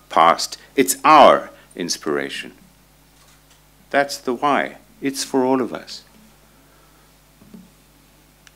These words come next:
So, let's dig a little deeper. I then looked at this spiral, and I started thinking, "What's this spiral all about?" Okay?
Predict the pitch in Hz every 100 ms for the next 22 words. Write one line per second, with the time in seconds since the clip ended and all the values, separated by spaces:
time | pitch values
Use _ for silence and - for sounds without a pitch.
0 | _ _ _ _ _ _ - _ _ _
1 | _ - 185 - - 123 127 139 135 120
2 | 113 107 104 - 87 - - - - -
3 | - - _ _ _ _ _ - - -
4 | - - - 156 208 262 247 - 156 139
5 | 120 - 120 110 90 69 - - - -
6 | - _ _ _ _ - 113 117 113 139
7 | 135 131 135 120 101 117 135 - 123 -
8 | - 98 82 71 64 64 65 53 - -
9 | - _ _ _ _ _ _ - 107